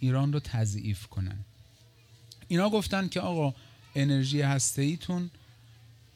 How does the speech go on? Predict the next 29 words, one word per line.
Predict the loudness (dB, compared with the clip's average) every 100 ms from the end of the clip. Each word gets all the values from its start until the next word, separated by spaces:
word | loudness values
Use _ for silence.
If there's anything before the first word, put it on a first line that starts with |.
| -20 -20 -10 0
باید | 2 4 2 0 -2
متوقف | -2 0 2 2 2 0 0 -2
بشه | -4 -4
چون | -2 0
ما | 2
به | 2
شما | 2 2
اعتماد | 2 2 2 2
نداریم. | 0 0 0
می‌دونید | 2 2 2 0 -4 -18 -20 -12
کشورهایی | -2 -2 2 2 2 0
که | -2
بمب | 0 0
هسته‌ای | 2 0 0 0 0
دارن | 2 2 2 2 0 -4 -14 -20 -20 -6
اومدن | 0 2 4 4 4
بعد | 4 2
از | 2 2
اینکه | 2
خودشون | 2 0 0 2 6 6 4 2
بمب | 6 6
رو | 6
ساختن | 4 4 4 4 2 2
و | 2
استفاده | 0 0 0 2 2 2
هم | 0
کردن | 0 2 2 4 4 4
تو | 4
ژاپن، | 2 2 4 6 6 4